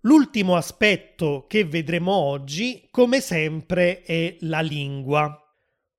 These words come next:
Oltre all'italiano, che è ovviamente la lingua ufficiale, e alla lingua veneta, entrambe derivate dal latino, si parlano altre cinque lingue.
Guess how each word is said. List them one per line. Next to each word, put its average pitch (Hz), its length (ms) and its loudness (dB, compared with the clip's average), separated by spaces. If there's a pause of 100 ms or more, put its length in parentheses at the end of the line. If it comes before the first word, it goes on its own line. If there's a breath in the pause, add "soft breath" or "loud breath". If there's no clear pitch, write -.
(240)
Oltre 269 380 2
all'italiano, 180 1300 0
che 170 180 -2
è 156 60 2
ovviamente 151 600 -2
la 151 140 0
lingua 165 320 -2
ufficiale, 151 1200 -2
e 202 340 0
alla 175 280 0
lingua 180 380 0
veneta, 147 920 -2
entrambe 170 760 0
derivate 160 640 -2
dal 147 220 -2
latino, 160 720 -8 (400 soft breath)
si 294 200 0
parlano 233 760 0
altre 247 500 0
cinque 190 460 -2
lingue. 117 720 -12